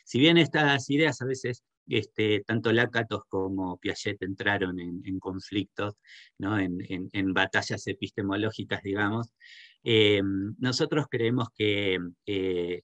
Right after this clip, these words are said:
la, la teoría de sistemas ambientales complejos y el paisaje del Alto Valle como tal, eh, digamos, comprenden una teoría lo suficientemente, eh, eh,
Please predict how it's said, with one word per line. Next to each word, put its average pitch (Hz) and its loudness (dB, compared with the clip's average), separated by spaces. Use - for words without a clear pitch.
la, 90 -10
la 92 -2
teoría 101 4
de 98 2
sistemas 107 -4
ambientales 95 -2
complejos 101 -2
y 98 -6
el 90 -2
paisaje 92 -4
del 92 -4
Alto 92 -4
Valle 101 -2
como 95 -4
tal, 107 -2
eh, 92 0
digamos, 107 -2
comprenden 127 4
una 113 2
teoría 113 0
lo 110 -2
suficientemente, 107 2
eh, 95 2
eh, 98 -6